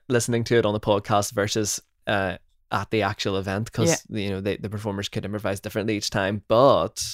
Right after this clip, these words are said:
Speaker 2: Mm-hmm.
Speaker 1: could we, you maybe talk us through some of the pieces to
Speaker 2: Mm-hmm.
Speaker 1: give us an idea of maybe the kind of music or maybe references to some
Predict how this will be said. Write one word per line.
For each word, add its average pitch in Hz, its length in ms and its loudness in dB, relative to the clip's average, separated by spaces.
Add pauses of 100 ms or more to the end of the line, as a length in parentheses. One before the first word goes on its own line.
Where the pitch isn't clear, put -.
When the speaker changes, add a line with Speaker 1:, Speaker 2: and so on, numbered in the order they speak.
(240)
Speaker 2:
Mm-hmm. 180 300 0
Speaker 1:
could 135 280 0
we, 143 120 4
you 127 220 4
maybe 113 260 4
talk 107 420 2
us 107 240 2
through 104 580 0 (300)
some 107 440 0 (100)
of 104 200 -2
the 107 80 -8
pieces 110 680 -2
to 196 80 4
Speaker 2:
Mm-hmm. 117 200 6
Speaker 1:
give 113 180 4
us 110 120 -2
an 104 180 -4
idea 98 480 -4
of 101 140 -8
maybe 104 260 -4
the 101 100 -6
kind 98 320 -4
of 104 80 -2
music 117 360 0
or 107 180 4
maybe 101 420 -2 (640)
references 110 1000 0
to 113 120 -4
some 101 600 -4